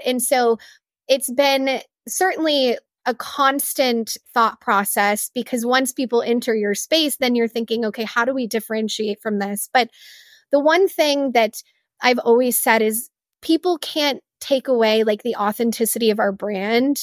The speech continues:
and the story behind it. That's something that it's a story only we can tell, and only we can tell it in the way that we can. And so really focusing on that versus getting into this knife fight with the competitors over little product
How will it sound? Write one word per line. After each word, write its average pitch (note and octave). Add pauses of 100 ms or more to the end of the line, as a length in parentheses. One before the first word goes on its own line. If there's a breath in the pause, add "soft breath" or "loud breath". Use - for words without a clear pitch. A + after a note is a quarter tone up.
(100)
and A3+
the G#3+
story G3+
behind G3+
it. B2
That's A3
something B3+
that G#3+ (460 soft breath)
it's A#3
a B3
story A3
only A3
we G#3
can G#3+
tell, A#3
and C4+
only A#3+
we A3+
can A#3
tell A3
it G#3+
in G#3+
the G#3
way G#3
that G3+
we G#3
can. G#3 (760 soft breath)
And C4
so C4+
really C4
focusing C4
on A3
that G#3
versus B3
getting B3
into A#3+
this A3 (520 loud breath)
knife A#3
fight B3
with B3+
the A#3
competitors B3+
over A#3
little A3+
product A3